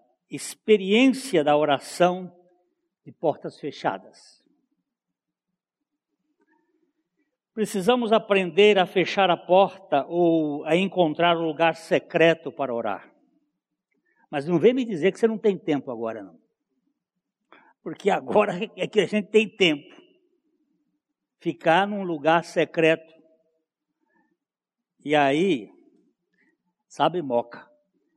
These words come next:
é não pegar muito naquele tal do WhatsApp, que só tem notícia ruim.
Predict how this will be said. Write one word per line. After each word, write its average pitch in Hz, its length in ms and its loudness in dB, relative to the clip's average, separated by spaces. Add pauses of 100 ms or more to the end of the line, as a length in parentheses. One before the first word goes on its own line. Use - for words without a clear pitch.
(260)
é 139 140 -8
não 175 240 -6
pegar 156 420 2
muito 151 380 -10
naquele 139 460 -4
tal 135 340 0
do 123 480 -10
WhatsApp, 127 760 -4 (1040)
que 147 200 -14
só - 300 -6
tem 190 600 -4 (720)
notícia 175 800 -10
ruim. 139 400 -10